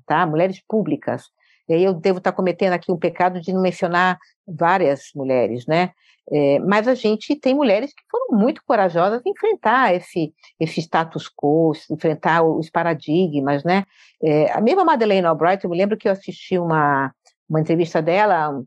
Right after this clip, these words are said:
uma mulher perguntava pra ela, assim, "Ah, o que que, o que que te chama a atenção?" Ela falou assim, "Me chama a atenção toda vez que eu tô em público e existe algum comentário sobre minha roupa." E é verdade, a gente comentou sobre as roupas da Marta Suplicy, a gente comentou sobre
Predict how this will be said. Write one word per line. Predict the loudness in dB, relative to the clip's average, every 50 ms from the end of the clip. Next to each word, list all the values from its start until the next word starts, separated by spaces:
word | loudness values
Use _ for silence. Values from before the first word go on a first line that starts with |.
| -14 _
uma | -6 -6 -4
mulher | -2 0 0 0
perguntava | -2 -2 -4 -2 -2 0 -2 -2 0
pra | 0 0
ela, | 0 0 -2
assim, | -2 -2 0
"Ah, | 0 0
o | 0 -2
que | -4 -6 -8
que, | -4 -2 0 0 0
o | -2 -4 -8 _ _ _
que | _ -10 -6
que | -6 -6
te | -4 -4 -4
chama | -2 0 0 2 0
a |
atenção?" | 0 -2 -2 -2 -2
Ela | 0 0
falou | -2 -4
assim, | -2 0
"Me | 0 0
chama | 0 0 -2 0
a |
atenção | 0 -2 -2 0 -4 -4
toda | -2 -2 0 0 2
vez | 2 0 -2 -2 -2
que | -2
eu | -2 -2
tô | -2 -2 0
em | 0 0 -2
público | -2 -2 -2 0 0 -2 -2 -2 -4 -4 -4 _ _ _ _ _
e | -2
existe | 0 0 0 0 0
algum | 0 0 -2
comentário | -2 0 -2 -2 0 0 0 -2 -2
sobre | -4 -4 -2 0 2
minha | 2 2 2
roupa." | 0 0 0 0 0 -2 -4 -8 -8 -8 -8 -12 _ _ _ _ _ _ _ _ _ _ _ _ _ _ _
E | _ 0 2
é | 4
verdade, | 2 2 2 2 2 2 2 2 0 -4 -8 -8 _ _ _
a | -2
gente | 0 0 0 0 -2 -2
comentou | 0 2 2 2 2 2 2 2 2
sobre | 2 -2 0 0 -2
as | -2 -2
roupas | 0 0 0 0 0 -2 0
da | 0 -2
Marta | 0 0 -2 -2 -2 -4 -6
Suplicy, | -6 -10 -6 -4 -4 -4 -4 -4 -2 0 2 4 2
a | 2
gente | 2 0 -2 -2 -2
comentou | -4 -2 0 0 0 0 2 2 2 2 2
sobre | 0 -2 -2 0 2 0 0